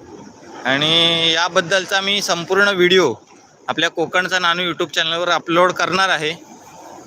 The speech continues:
याबद्दलचा मी संपूर्ण व्हिडिओ आपल्या, अ, कोकणचा नानू YouTube चॅनलवर मी अपलोड करणार आहे आणि तो जरूर सगळ्यांनी शेअर करायचा आहे,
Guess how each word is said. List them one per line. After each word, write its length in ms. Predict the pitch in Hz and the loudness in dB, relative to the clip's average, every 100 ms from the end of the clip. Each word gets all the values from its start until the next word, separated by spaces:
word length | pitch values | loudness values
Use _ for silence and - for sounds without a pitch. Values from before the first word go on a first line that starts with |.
| - - - - - - - - - - - - - - - - | -20 -18 -20 -20 -18 -18 -18 -20 -20 -20 -20 -20 -20 -10 -8 -2
याबद्दलचा 500 | 143 165 180 185 180 | 0 2 2 0 0
मी 120 | 190 196 | 0 0
संपूर्ण 400 | 180 165 190 196 | -2 -2 0 2
व्हिडिओ 260 | 185 170 | 2 2
आपल्या, 300 | 151 147 156 160 - - - - - | 2 2 -2 -2 -10 -20 -20 -18 -4
अ, 300 | 147 147 143 | 0 2 0
कोकणचा 500 | 165 160 196 190 196 | 0 -2 0 0 0
नानू 220 | 190 185 | 0 0
YouTube 280 | 190 165 185 | 0 0 0
चॅनलवर 340 | 185 170 175 | 0 -2 -2
मी 120 | 175 180 | -2 0
अपलोड 340 | 160 175 202 | 0 2 2
करणार 320 | 202 175 175 | 2 2 2
आहे 100 | 165 | 2
आणि 140 | 160 170 | 0 -2
तो 180 | 175 | -2
जरूर 340 | 170 151 175 214 | -2 0 0 0
सगळ्यांनी 440 | 196 160 165 180 | 0 2 2 0
शेअर 260 | 170 175 180 | 0 0 0
करायचा 380 | 180 160 147 160 | 2 2 2 0
आहे, 280 | 180 - | -2 -8